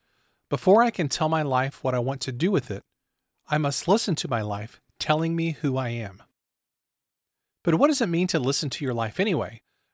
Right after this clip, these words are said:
Well, I believe that it means paying attention to the signposts telling you where you should go. It's amazing how often we don't see the signs right in front of us.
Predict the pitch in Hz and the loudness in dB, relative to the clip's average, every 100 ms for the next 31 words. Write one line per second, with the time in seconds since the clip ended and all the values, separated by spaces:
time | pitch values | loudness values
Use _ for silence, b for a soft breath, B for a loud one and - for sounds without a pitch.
0 | - 143 202 254 196 170 156 143 139 131 | -8 0 0 2 2 2 2 0 0 -4
1 | 127 127 - _ _ - 160 185 240 - | -4 -4 -8 _ _ -4 0 0 0 -4
2 | 180 - 165 - 135 123 - 151 170 - | -4 -4 -4 -4 -4 -2 0 0 -2 -4
3 | 107 113 - - _ _ _ - - 156 | -4 -4 -8 -10 _ _ _ -10 -2 0
4 | 165 165 170 139 127 127 135 123 110 123 | 0 0 0 0 -2 -2 -4 -6 -6 -6
5 | 110 - _ _ _ _ _ _ _ _ | -6 -10 _ _ _ _ _ _ _ _
6 | _ _ _ - 214 226 254 240 151 147 | _ _ _ -4 0 2 2 2 4 6
7 | 143 - 135 131 139 147 - 151 135 - | 6 4 -2 0 -2 -2 -2 0 -2 -2
8 | 123 123 - 117 123 165 151 - 240 160 | -2 -4 -4 -2 0 0 -4 0 2 2
9 | 101 - | -4 -8